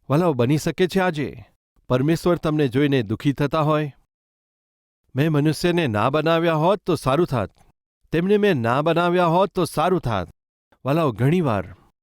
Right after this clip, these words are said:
આપણા બાળકો આપણી આજ્ઞા ન માનીને મનમાની કરે તો, "મેં તને જન્મ જ ના આપ્યો હોત તો સારું થાત," એ રીતે માતા પિતા રડતા હોય છે. મારા નાનપણમાં મારી મા રડતી હતી,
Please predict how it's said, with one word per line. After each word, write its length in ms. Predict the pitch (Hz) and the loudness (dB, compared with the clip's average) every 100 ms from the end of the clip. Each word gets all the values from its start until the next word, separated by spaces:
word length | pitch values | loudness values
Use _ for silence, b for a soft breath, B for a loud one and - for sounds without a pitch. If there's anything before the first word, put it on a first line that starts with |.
| - | -4
આપણા 340 | 120 135 220 | -4 0 -2
બાળકો 480 | 196 190 185 165 185 | 2 2 2 0 0
આપણી 360 | 190 143 170 185 | 2 0 2 0
આજ્ઞા 320 | 170 151 156 | 0 0 0
ન 80 | 147 | 2
માનીને 600 | 160 139 127 120 131 170 | 2 0 0 0 0 0
મનમાની 480 | 135 175 170 170 170 | -2 0 0 0 -2
કરે 280 | 170 190 | 2 0
તો, 360 | 175 120 90 98 - | 0 -4 -6 -12 -4
"મેં 200 | 131 180 | 0 0
તને 280 | 175 160 175 | 0 0 0
જન્મ 360 | 135 123 151 | 0 2 2
જ 100 | 196 | 2
ના 140 | 180 190 | 2 0
આપ્યો 240 | 180 190 | 2 2
હોત 220 | 160 190 | 2 2
તો 140 | - 165 | 0 -4
સારું 340 | - 160 170 | 0 0 0
થાત," 220 | - 139 - - | 0 -2 -2 -2
એ 140 | 196 | 0
રીતે 500 | 175 143 123 95 82 - | 0 -2 -2 -4 -8 -4
માતા 260 | 117 - 151 | -2 0 -2
પિતા 300 | 170 180 165 | 0 0 2
રડતા 360 | 113 107 156 | 2 0 -2
હોય 220 | 170 120 90 | 0 0 -2
છે. 300 | - 80 90 - _ _ _ _ _ _ _ _ _ - _ 120 | -8 -12 -16 -20 _ _ _ _ _ _ _ _ _ -20 _ -2
મારા 220 | 120 120 | 0 2
નાનપણમાં 640 | 127 156 147 160 165 160 | 0 0 0 0 2 2
મારી 160 | 135 127 | 0 0
મા 200 | 113 175 | 0 2
રડતી 360 | 190 175 196 | 0 0 0
હતી, 320 | 170 101 90 | -2 -4 -12